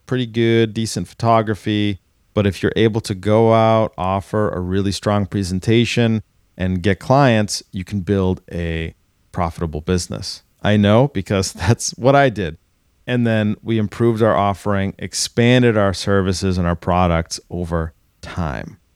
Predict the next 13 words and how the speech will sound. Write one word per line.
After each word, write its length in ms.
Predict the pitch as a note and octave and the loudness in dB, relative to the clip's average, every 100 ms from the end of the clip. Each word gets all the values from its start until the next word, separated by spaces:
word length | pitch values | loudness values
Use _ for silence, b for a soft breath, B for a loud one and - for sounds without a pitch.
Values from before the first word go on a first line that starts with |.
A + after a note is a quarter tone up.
| _ _ _ | _ _ _
The 120 | F#2 | -4
Matterport 560 | F#2 G#2 B2 A#2+ B2+ A2+ | 0 4 4 2 0 0
system, 600 | - - A#2+ - D#2+ D2+ | -2 -2 -2 -4 -6 -8
the 80 | F2 | -12
camera, 720 | - - A2+ A2+ A2 A2 G#2 _ _ _ F2 | -10 -4 0 2 2 0 -2 _ _ _ -4
the 560 | F#2 F2+ F2 E2+ F2 - _ - | -2 0 2 0 -2 -6 _ -14
account, 560 | - - A2+ A2 G#2 - | -12 -2 2 2 0 -4
the 80 | F#2 | -6
cloud 580 | - G#2+ G#2+ G#2+ G2 - _ _ | 0 2 4 2 -2 -8 _ _
that 120 | F#2 G2+ | -10 -4
they 120 | F#2+ | -2
have 340 | F#2+ F#2 F2+ | 0 0 -2
there, 380 | F#2+ F#2 F2+ | -2 0 0